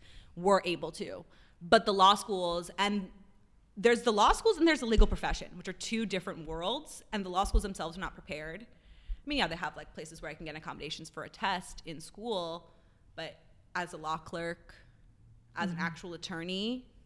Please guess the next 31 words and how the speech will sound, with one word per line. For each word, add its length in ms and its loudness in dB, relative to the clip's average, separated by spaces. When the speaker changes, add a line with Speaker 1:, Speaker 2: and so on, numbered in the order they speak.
Speaker 1:
it 80 -6
doesn't 280 -6
really 220 -12
exist. 640 -16
Speaker 2:
No. 140 -6
And 140 6
there's 260 8
something 300 0
called 280 2
attorney-client 600 -6
privilege, 380 -2
which 120 -10
Speaker 1:
Yeah. 120 -4
Speaker 2:
means 220 -2
for 140 -2
somebody 480 10
who 140 8
thrives 580 10
on 120 6
collaboration 720 2
and 140 -2
communicative 560 0
Speaker 1:
I, 120 10
I 40 8
can't, 280 4
Speaker 2:
learning 260 10
Speaker 1:
unless 180 12
it's 160 6
a 60 8
co-attorney 1300 6
who's 200 4